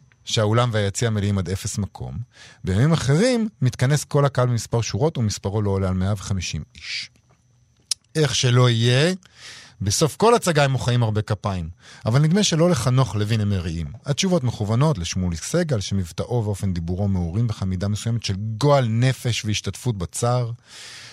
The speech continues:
מוחאים כף לשלמה בר שביט, שעושה בתפקיד האישה, כבתוך שלו. לליה קנינג, המפגינה משחק מעולה וכושר גופני מצוין. חלק גדול מההצגה היא מבלה בריצה. ולמירב גרי, החושפת ישבן חתיכי עירום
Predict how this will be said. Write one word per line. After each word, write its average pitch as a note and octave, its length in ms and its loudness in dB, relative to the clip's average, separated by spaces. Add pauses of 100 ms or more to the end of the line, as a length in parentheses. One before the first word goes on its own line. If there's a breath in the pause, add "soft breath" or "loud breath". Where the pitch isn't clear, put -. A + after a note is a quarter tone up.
(100)
מוחאים C3+ 280 2
כף C#3 280 4
לשלמה A#2 320 2
בר G#2 140 0
שביט, C#3+ 380 0
שעושה A#2+ 260 0
בתפקיד A2+ 480 -2
האישה, A2+ 440 2 (600 loud breath)
כבתוך G#2+ 360 -2
שלו. B2+ 460 2 (420 loud breath)
לליה A#2 320 2
קנינג, C#3+ 400 0
המפגינה G#2+ 500 0
משחק A2+ 460 0
מעולה A2+ 300 2
וכושר A2+ 360 0
גופני F#2+ 480 -2
מצוין. C#3+ 540 2
חלק G#2 320 -2 (120)
גדול G2 260 0
מההצגה F#2 400 -2
היא F#2 80 -2
מבלה F2 280 -2
בריצה. F2 480 -2 (540 loud breath)
ולמירב G2 580 2
גרי, A#2+ 280 2
החושפת A2 500 -4
ישבן G#2+ 360 -2
חתיכי G#2+ 580 -6
עירום G2 400 -6